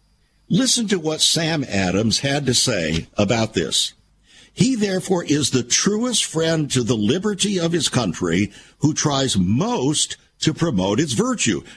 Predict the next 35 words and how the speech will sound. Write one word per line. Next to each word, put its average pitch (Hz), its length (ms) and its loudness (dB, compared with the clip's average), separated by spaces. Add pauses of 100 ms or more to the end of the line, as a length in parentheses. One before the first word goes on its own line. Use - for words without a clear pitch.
(120)
not 135 240 2
its 226 140 -2
values, 196 680 0
its 135 200 0
virtue, 127 640 0 (640)
"and 110 220 2
who, 135 400 2
so 117 240 0
far 165 300 -2
as 147 200 0
his 131 160 0
power 208 460 -2
and 190 200 0
influence 165 560 0
extend, 101 680 0 (260)
will 123 220 2
not 170 440 0
allow 180 380 0
a 180 80 0
man 127 320 0
to 127 100 0
be 131 140 0
chosen 202 640 0
into 185 380 -2 (120)
any 220 320 0
office 170 520 -2
of - 160 -4
power 131 320 0
and 139 240 -2
trust 90 400 0 (280)
who 123 140 4
is 117 220 2
not 165 340 0
a 120 120 2
wise 107 720 0